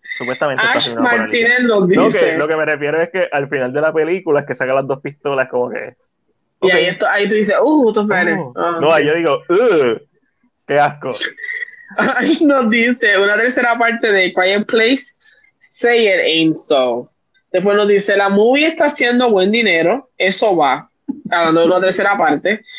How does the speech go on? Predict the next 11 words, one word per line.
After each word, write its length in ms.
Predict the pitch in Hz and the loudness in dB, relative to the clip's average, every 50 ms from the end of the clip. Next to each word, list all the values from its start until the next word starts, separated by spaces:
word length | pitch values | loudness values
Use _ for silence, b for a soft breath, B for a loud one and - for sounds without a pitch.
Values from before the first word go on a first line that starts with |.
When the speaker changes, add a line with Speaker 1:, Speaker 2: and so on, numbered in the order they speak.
| B B | B B
Speaker 2:
"si 180 | - - 202 | -4 -2 0
no 120 | 190 208 226 | 2 2 2
voy 120 | 233 220 | 2 2
a 60 | 202 | 2
estar 240 | 190 180 202 196 196 | 0 0 0 0 2
bien 240 | 185 185 180 175 175 | 2 2 2 2 2
molesta, 420 | 180 175 170 165 170 - - 165 | 2 2 2 2 0 0 -2 -2
está 200 | 160 156 156 170 | -2 0 0 -2
súper 320 | 156 - 185 170 175 196 196 | 0 0 0 2 2 2 2
incluso". 920 | 196 196 190 180 180 - - 175 170 165 165 160 156 - 143 127 127 131 _ _ - _ _ _ _ _ _ _ _ _ _ _ _ - | 2 2 0 -2 -2 0 2 2 4 4 2 2 0 0 -2 -2 -2 -4 _ _ -20 _ _ _ _ _ _ _ _ _ _ _ _ -16
Speaker 1:
Inconcluso. 480 | 143 - - 131 - 139 127 113 - | -14 -12 -12 -10 -6 -6 -6 -6 -4